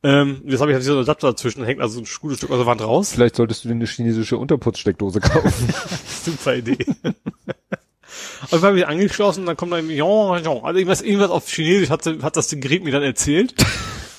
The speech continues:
Speaker 1: Also, super.
Speaker 2: Ja, hier, Handy, Google Translate.
Speaker 1: Nee, dann habe ich einfach gesagt, okay, äh, irgendwas,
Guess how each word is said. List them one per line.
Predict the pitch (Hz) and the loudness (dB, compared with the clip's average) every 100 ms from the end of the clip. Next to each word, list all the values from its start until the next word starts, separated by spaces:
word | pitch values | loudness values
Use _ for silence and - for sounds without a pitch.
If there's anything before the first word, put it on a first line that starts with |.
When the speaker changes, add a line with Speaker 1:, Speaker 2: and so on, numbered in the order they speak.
| - _ _ _ _ - 139 | -20 _ _ _ _ -14 -4
Speaker 1:
Also, | 147 139 147 139 123 127 | 0 0 0 -4 -4 -6
super. | 131 - 120 - - - - 523 494 508 | -6 -6 -8 -8 -14 -4 0 0 -2 2
Speaker 2:
Ja, | 185 - 202 | 2 2 2
hier, | 135 85 - | 4 4 2
Handy, | 156 160 160 160 - 233 - | 2 4 0 -2 -10 -20 -2
Google | 147 139 131 | 2 4 4
Translate. | 143 123 131 127 127 120 - | 2 0 4 6 6 2 -8
Speaker 1:
Nee, | 156 | -4
dann | 170 | 0
habe | 170 | 0
ich | 170 | 0
einfach | 160 | 0
gesagt, | 170 160 | 0 0
okay, | 170 151 | 2 2
äh, | 135 147 139 - | 2 -2 -6 -8
irgendwas, | 160 160 - | -6 -6 -8